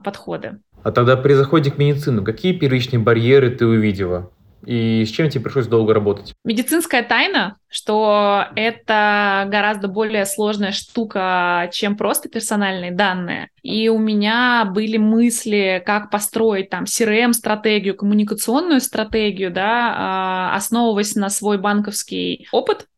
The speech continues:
Speaker 1: И, конечно же, это не получилось сделать, потому что первое же столкновение с, э, законодательством, с процессами, с тем, как это должно быть сделано по закону, оно просто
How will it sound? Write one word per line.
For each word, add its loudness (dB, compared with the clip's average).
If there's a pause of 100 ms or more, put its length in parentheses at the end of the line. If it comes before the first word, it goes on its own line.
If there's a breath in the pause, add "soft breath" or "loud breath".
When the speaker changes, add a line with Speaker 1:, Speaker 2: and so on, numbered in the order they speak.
(120)
Speaker 1:
И, -6
конечно 2
же, 2
это 0
не 2
получилось 0
сделать, 0 (160)
потому -4
что 0 (140)
первое 2
же -4
столкновение 0
с, -2
э, 0
законодательством, -4
с -4
процессами, -4
с -10
тем, -4
как -6
это -4
должно 0
быть -4
сделано -2
по -12
закону, -2
оно -2
просто -4